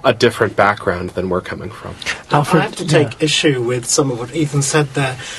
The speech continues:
Speaker 3: because one of my research areas is social media, particularly from an audience point of view. And we went out and asked sixteen hundred Canadians about their news habits, a thousand of them social media users. And the most surprising thing we found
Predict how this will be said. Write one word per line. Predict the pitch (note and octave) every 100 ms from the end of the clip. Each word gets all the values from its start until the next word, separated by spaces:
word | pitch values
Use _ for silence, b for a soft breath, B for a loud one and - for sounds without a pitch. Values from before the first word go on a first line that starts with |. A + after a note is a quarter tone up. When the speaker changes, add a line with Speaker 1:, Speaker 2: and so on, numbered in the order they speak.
| B B
Speaker 3:
because | F3+ F#3 F#3+
one | F#3 G3+
of | D#3+ F3
my | E3
research | D3 C#3+ - D#3 D3
areas | C3 A#2+ A#2
is | B2
social | - C#3+ - G#3
media, | A#3 E3+
particularly | D3 G3+ G3 D#3+
from | D#3 D3
an | D3+
audience | D#3+ D3 C#3
point | - C3 A#2+
of | B2+
view. | E3+ B2+ - - B B B
And | - F3 E3 D#3
we | F3 G3
went | G3+ E3
out | D3 D3
and | D3+ E3
asked | G#3+ D#3 -
sixteen | - E3 - - E3
hundred | D3 C#3+ C#3 C3+
Canadians | - D3 C3+ A#2 G#2+ D3 - - B B
about | D3+ D#3 D#3
their | F3+
news | G#3+ G#3+
habits, | C3 B2 - - -
a | -
thousand | - E3+ E3 D3 D3+ D#3+
of | F3 D3
them | C#3 D3+
social | - D#3 D3 D#3
media | D3+ F#3+ E3+
users. | A#2 G#2 G#2 G2+ - B B B B
And | F3
the |
most | F3 F#3 A3+ -
surprising | - D#3+ - G3+ A3 A#3 A3 G3+
thing | - F#3+ F3 D3
we | C3
found | - A#3 G#3+ - - -